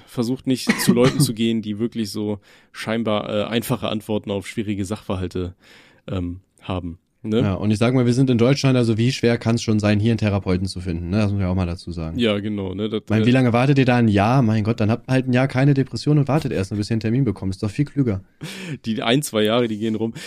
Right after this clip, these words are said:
Speaker 1: Nee, äh, das
Speaker 2: Ja.
Speaker 1: find ich aber wirklich krass, ne? Wie lange du in Deutschland tatsächlich auf Therapieplätze wartest. Ich hatte
Speaker 2: Safe,
Speaker 1: da,
Speaker 2: ja.
Speaker 1: ich hatte das letztens auch mal, äh, auf Twitter gelesen, wo da auch eine Frau gesagt hat, ähm, „Ich warte hier, ich versuch wirklich mir Hilfe zu holen.“ Ich find's ja schon mal, ähm,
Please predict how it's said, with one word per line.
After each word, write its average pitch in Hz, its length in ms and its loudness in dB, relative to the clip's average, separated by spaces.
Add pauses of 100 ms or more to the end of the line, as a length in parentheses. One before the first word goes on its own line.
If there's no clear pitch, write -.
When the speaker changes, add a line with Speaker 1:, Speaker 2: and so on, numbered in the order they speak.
(160)
Speaker 1:
Nee, 104 200 0
äh, 123 180 0
das 117 260 0
Speaker 2:
Ja. - 60 -4
Speaker 1:
find 208 140 4
ich - 40 4
aber 135 160 4
wirklich 123 280 -4
krass, - 280 -6
ne? 113 140 -2
Wie 110 40 -4
lange 123 220 0
du 151 80 0
in 127 100 0
Deutschland 135 360 0
tatsächlich 135 320 -2
auf 117 80 -6
Therapieplätze 117 680 -4
wartest. 95 380 -6 (460)
Ich 107 120 -6
hatte 131 180 0
Speaker 2:
Safe, 123 260 2
Speaker 1:
da, 104 60 -8
Speaker 2:
ja. 98 260 -4
Speaker 1:
ich 123 140 -4
hatte 131 160 0
das 135 180 -2
letztens 131 320 -4
auch 120 180 -4
mal, 120 300 0
äh, 113 160 0
auf 117 160 -6
Twitter 156 280 -6
gelesen, 143 440 -2
wo 127 60 -2
da 117 60 0
auch 117 160 -4
eine 143 60 -8
Frau 139 220 -6
gesagt 139 240 -6
hat, 147 280 -6
ähm, 123 460 -2 (400)
„Ich 107 220 -8
warte 131 340 -2
hier, 139 280 0
ich 127 260 -6
versuch 131 440 -6
wirklich 135 360 -6
mir 123 120 2
Hilfe 131 300 0
zu - 160 -6
holen.“ 113 220 0
Ich 147 100 -4
find's 156 160 -4
ja 147 80 0
schon 131 160 -4
mal, 113 260 -2
ähm, 98 260 -6